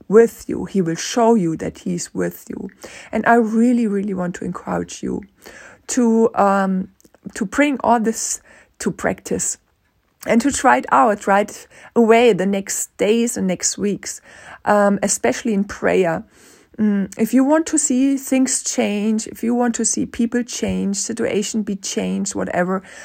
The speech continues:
I really want to encourage you to go and to seek the Father in the secret place and to be assured and, and bold and encouraged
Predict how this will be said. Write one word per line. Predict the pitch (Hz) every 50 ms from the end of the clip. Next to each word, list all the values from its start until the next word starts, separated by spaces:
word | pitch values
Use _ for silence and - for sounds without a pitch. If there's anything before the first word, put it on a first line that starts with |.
| - - -
I | 208
really | 196 196 208 - 285 302
want | 262 240 240 240 -
to |
encourage | 226 202 220 - 214 202 185 175 - - -
you | 185 180 175 - - - - - - - _ _
to | - - - 196
go | 196 190 - 226 214 226 247 262 269 294 339 381 - - - - _
and | - 208 185
to | - 208
seek | 185 - - - 240 254 254 - 277
the | - 196
Father | - - - - - 214 220 240 254 269 285 285
in | 277 285
the | 320 294
secret | - - 240 220 - - - 208 202 -
place | - - 185 175 190 240 - - - - _ _ _ - - - - - - _ -
and | - 214 202 196 196
to | - - 202 175
be | 180 - 190 190 - -
assured | 185 - - - - - - 277 294 294 262 202 180 160 - -
and, | - - 196 185 175 180 - _ _ - -
and | - 190 175 175 _
bold | - 208 226 254 285 277 202 180 - - -
and | - 180 175 165 165 - - - - - - - - _ - -
encouraged | - 208 190 - - 220 240 254 247 233 208 226 - - - -